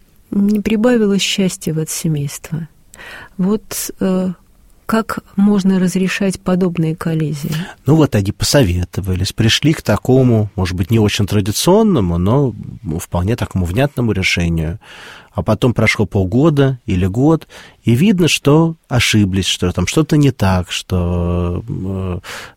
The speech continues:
Speaker 2: э, вот, ну так можно еще раз посоветовать, сказать: «А давай теперь из этой точки». Вот мы решили с тобой год назад, э, и вроде так очень все логично складывалось, но, видишь, результаты вот такие.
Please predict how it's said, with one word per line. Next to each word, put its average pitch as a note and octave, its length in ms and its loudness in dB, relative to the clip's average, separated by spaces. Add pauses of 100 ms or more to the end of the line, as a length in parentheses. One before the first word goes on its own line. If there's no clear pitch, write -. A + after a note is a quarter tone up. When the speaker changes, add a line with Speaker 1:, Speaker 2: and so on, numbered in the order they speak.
Speaker 2:
э, C2 440 -6
вот, E2 460 -6
ну G2 100 0
так - 200 -8
можно F#2+ 480 -2
еще D#3 280 0
раз G3+ 140 -2
посоветовать, F#2 580 -2
сказать: - 240 -6
«А - 20 -6
давай C3 180 4
теперь E3+ 240 2
из B2 120 2
этой A#2 260 2
точки». F2+ 600 -2 (240)
Вот - 160 -4
мы A2+ 340 2
решили F3+ 380 2
с E3 100 0
тобой F2 300 0 (100)
год F2 240 -6
назад, E2 340 -2 (580)
э, E2+ 540 -2 (280)
и D#2+ 380 -2 (220)
вроде F2+ 340 0
так - 280 -6
очень - 220 -2
все F2+ 160 -2
логично F#2+ 380 0
складывалось, D3 680 2
но, G#2+ 80 2
видишь, E3+ 240 2
результаты G#2+ 500 2
вот A2+ 160 -2
такие. G#2+ 420 -2